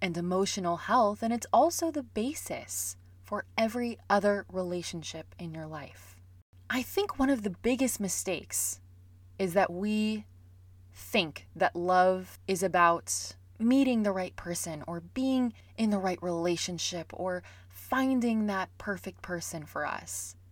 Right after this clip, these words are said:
But in reality, love is about you becoming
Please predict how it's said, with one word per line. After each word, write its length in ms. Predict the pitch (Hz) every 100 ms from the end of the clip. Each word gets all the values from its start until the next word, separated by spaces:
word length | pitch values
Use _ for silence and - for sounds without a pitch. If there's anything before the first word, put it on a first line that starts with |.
| - -
But 120 | 226
in 140 | 240
reality, 560 | 233 226 254 339 277 240
love 500 | 226 226 285 349 - -
is 340 | 269 262 233 - - - - -
about 720 | 220 214 220 214 - - - - - - -
you 480 | 196 185 233 202 156 - -
becoming 580 | 202 - 185 175 160